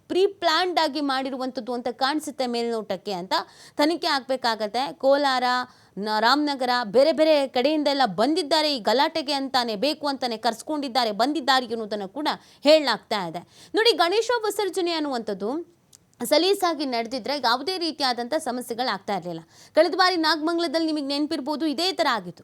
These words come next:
ಗಣೇಶ ವಿಸರ್ಜನೆಯ ಸಂದರ್ಭದಲ್ಲಿ ಒಂದು ಕೋಮು ಇನ್ನೊಂದು ಕೋಮಿನ ನಡುವೆ ಗಲಾಟೆ ಆಗಿದ್ದು, ಅದು ಪ್ರಮುಖವಾಗಿ ಒಂದು ಧರ್ಮದ ಧಾರ್ಮಿಕ ಕ್ಷೇತ್ರದತ್ತ ಹೋಗ್ಬೇಕಾದ್ರೇನೆ ಆ ಗಲಾಟೆಗಳು ಸಂಭವಿಸುತ್ತೆ. ಯಾಕೆ ಹಾಗಾಗತ್ತೆ? ಡಿ ಜೆ ಹಾಕಿದ ತಕ್ಷಣ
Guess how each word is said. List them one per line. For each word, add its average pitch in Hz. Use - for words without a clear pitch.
ಗಣೇಶ 262
ವಿಸರ್ಜನೆಯ 254
ಸಂದರ್ಭದಲ್ಲಿ 233
ಒಂದು 269
ಕೋಮು 254
ಇನ್ನೊಂದು 349
ಕೋಮಿನ 277
ನಡುವೆ 277
ಗಲಾಟೆ 233
ಆಗಿದ್ದು, 196
ಅದು 311
ಪ್ರಮುಖವಾಗಿ 294
ಒಂದು 320
ಧರ್ಮದ 311
ಧಾರ್ಮಿಕ 302
ಕ್ಷೇತ್ರದತ್ತ 339
ಹೋಗ್ಬೇಕಾದ್ರೇನೆ 269
ಆ 302
ಗಲಾಟೆಗಳು 233
ಸಂಭವಿಸುತ್ತೆ. 240
ಯಾಕೆ 320
ಹಾಗಾಗತ್ತೆ? 208
ಡಿ 311
ಜೆ 285
ಹಾಕಿದ 349
ತಕ್ಷಣ 311